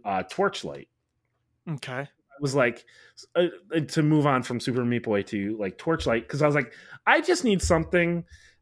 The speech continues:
Speaker 1: that's kinda brain dead and very relaxing." And all I have to do is just, like, hold one button and numbers pop up and the numbers get bigger as I do it more. So,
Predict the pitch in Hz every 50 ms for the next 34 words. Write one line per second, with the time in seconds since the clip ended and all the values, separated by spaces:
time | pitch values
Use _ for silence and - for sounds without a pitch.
0 | _ _ - 135 131 120 - - - 135 123 113 101 95 - 104 104 120 139 156
1 | 156 160 165 165 165 165 165 156 160 - _ _ _ _ _ _ _ - 120 107
2 | 101 107 104 104 104 101 98 95 92 92 87 90 95 98 107 127 - - - 160
3 | 160 160 170 175 170 - _ _ _ _ _ _ _ _ 143 135 139 143 170 185
4 | 190 202 190 190 180 151 151 151 151 151 139 139 139 131 147 131 113 - - 135
5 | 139 143 143 139 139 139 131 120 113 120 120 - 131 135 127 127 127 131 127 -
6 | _ _ 101 117 117 110 107 107 110 110 107 95 - _ 147 139 123 117 117 120
7 | 117 110 101 95 - - - 113 104 - - 110 104 104 - - - _ _ 113
8 | 104 101 98 98 98 - 104 - - _ _ _ _ - 117 110 101 104 107 101
9 | 95 101 95 - - 101 90 - - 95 85 92 87 85 85 92 - - 92 90
10 | 87 87 - 87 87 160 - - - - - _ 73 71 _ 76 76 _ _ _
11 | _ _ - - - - 71 64 69